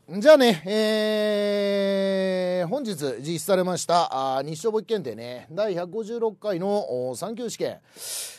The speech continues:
えー、こちらに関する要点用紙ということで、まあ、お時間三十分程度ですね、えー、頂戴いたしまして、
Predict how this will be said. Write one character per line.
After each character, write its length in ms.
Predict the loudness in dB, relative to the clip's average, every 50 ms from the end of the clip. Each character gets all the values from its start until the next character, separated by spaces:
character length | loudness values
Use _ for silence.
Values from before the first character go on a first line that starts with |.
| -12 _ 4
え 280 | 8 10 10 10 10 8
ー、 40 |
こ 120 | 8 4 2
ち 80 | 0
ら 80 | 0 -2
に 80 | 0 2
関 180 | 2 2 2
す 60 | 2
る 100 | 0 0
要 220 | 2 2 2 0 0
点 160 | -4 -4 -4
用 140 | -4 -4 -4
紙 80 | -4
と 120 | -2 0 0
い 60 | 2
う 40 | 2
こ 60 | 2
と 140 | 2 2 2
で、 340 | 4 4 4 4 2 0 -2
ま 120 | -2 2
あ、 20 | 2
お 80 | 2
時 100 | 2 0
間 220 | 0 0 0 0 2
三 200 | 0 -2 -2 -4
十 120 | -8 -8
分 220 | -8 -8 -8 -8 -8
程 180 | -8 -10 -8
度 80 | -8 -6
で 100 | -6 -6
す 100 | -8 -8
ね、 240 | -8 -8 -10 -10 -10
え 140 | -10 -8 -8
ー、 40 | -6
頂 180 | -2 -2 0 0
戴 160 | 2 2 2
い 40 | 2
た 120 | 0 -2
し 80 | -2 -2
ま 120 | -2 -2
し 120 | -2 -2 -4
て、 240 | -6 -6 -6 -8